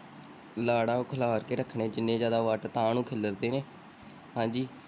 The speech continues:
ਉਮੀਦ ਕਰਦਾ ਸਾਰਿਆਂ ਵੀਰਾਂ ਨੂੰ ਸਮਝ ਲੱਗਦੀ ਪਈ ਹੋਊਗੀ। ਹਾਂਜੀ, ਬਾਕੀ ਜੇ ਕਿਸੇ ਵੀਰ ਨੂੰ ਹਜੇ ਵੀ ਨਹੀਂ ਸਮਝ ਲੱਗੀ ਤਾਂ ਮੈਨੂੰ ਤੁਸੀਂ Instagram 'ਤੇ ਪੁੱਛ ਸਕਦੇ ਜੇ। Instagram ਦੀ ਆਈ ਡੀ ਵੀ same ਹੀ ਆ, ਮਨਪ੍ਰੀਤ ਰਾਮਗੜੀਆ।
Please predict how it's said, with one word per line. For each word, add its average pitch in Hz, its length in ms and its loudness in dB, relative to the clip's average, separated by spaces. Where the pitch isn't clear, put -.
ਉਮੀਦ 120 260 6
ਕਰਦਾ 117 360 4
ਸਾਰਿਆਂ 113 360 2
ਵੀਰਾਂ 113 240 2
ਨੂੰ 110 120 0
ਸਮਝ 104 260 -2
ਲੱਗਦੀ 101 460 0
ਪਈ 107 160 2
ਹੋਊਗੀ। 127 400 0
ਹਾਂਜੀ, 123 240 2
ਬਾਕੀ 127 480 2
ਜੇ 120 200 2
ਕਿਸੇ 117 280 -2
ਵੀਰ 117 220 2
ਨੂੰ 120 120 0
ਹਜੇ 107 260 0
ਵੀ 113 120 0
ਨਹੀਂ 113 200 2
ਸਮਝ 117 260 0
ਲੱਗੀ 120 380 -2
ਤਾਂ 123 360 4
ਮੈਨੂੰ 113 300 4
ਤੁਸੀਂ 117 360 0
Instagram 110 600 2
'ਤੇ 107 100 -2
ਪੁੱਛ 101 220 -4
ਸਕਦੇ 117 400 -2
ਜੇ। 117 160 0
Instagram 113 680 0
ਦੀ 113 120 0
ਆਈ 110 120 2
ਡੀ 107 120 0
ਵੀ 110 120 -4
same 104 360 0
ਹੀ 113 100 2
ਆ, 113 80 2
ਮਨਪ੍ਰੀਤ 104 600 0
ਰਾਮਗੜੀਆ। 110 640 0